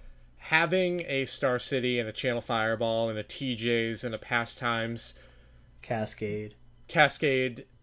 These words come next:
Speaker 1: it just made, made every Grand Prix feel a little bit different, and it felt like the T Os would try new things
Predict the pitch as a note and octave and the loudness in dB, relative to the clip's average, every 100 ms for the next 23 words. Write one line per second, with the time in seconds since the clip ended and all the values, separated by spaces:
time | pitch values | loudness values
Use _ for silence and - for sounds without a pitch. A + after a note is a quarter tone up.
0 | - - - G#3+ - G#3 - E3 F#3+ G3 | -20 -20 -16 -12 -6 -6 -6 -4 0 2
1 | G3 E3 D#3+ - - - - - - - | 2 0 -8 -12 -20 -20 -20 -20 -20 -20
2 | - - D3 C#3+ D#3+ F3 E3+ - D#3 C#3+ | -20 -16 -8 -2 2 4 2 0 0 0
3 | C3+ D3+ D3 B2+ C3 B2+ C3 - C#3+ C3+ | 0 -2 -2 -2 0 2 0 -4 -4 -2
4 | B2 - C3 B2 B2+ A#2+ B2 B2 A#2+ A2 | -4 -6 -2 0 0 -2 -4 -4 -4 -6
5 | A#2+ A#2+ D#3 D#3 C#3 C#3 - F3+ F3 C#3+ | -8 -6 -4 -4 -6 -4 2 2 2 2
6 | C3+ C3 - - - - - - C#3+ - | 0 0 -8 -20 -20 -20 -20 -6 -6 -4
7 | E3 D3+ C#3 C3+ - B2 - - - C#3 | 0 2 2 2 -4 -6 -6 -12 -4 0
8 | A#2+ B2 B2+ C3 B2+ A#2+ B2+ B2 - B2 | 2 4 2 0 -4 -4 -4 -6 -4 -2
9 | A#2 B2 C3+ C3+ - - | -2 -6 -8 -4 -4 -4